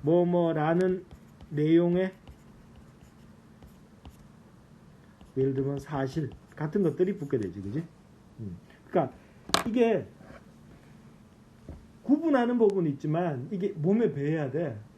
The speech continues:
보면은 계속 구분하고 생각하고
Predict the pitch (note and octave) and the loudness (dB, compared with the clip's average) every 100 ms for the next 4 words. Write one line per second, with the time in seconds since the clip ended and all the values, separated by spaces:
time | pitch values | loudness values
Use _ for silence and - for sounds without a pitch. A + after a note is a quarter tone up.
0 | - - - - - - - - - - | -20 -20 -20 -20 -20 -20 -20 -20 -20 -10
1 | - A3 A3 G#3+ G#3+ G3+ D3+ D#3+ E3+ F3 | 2 2 4 4 2 2 0 0 0 -2
2 | G#3 G3+ F#3+ E3+ D#3+ D3+ G3 F#3+ F#3+ F#3 | -2 0 0 0 0 -2 -2 0 0 -2
3 | F3+ E3+ E3+ | -2 0 0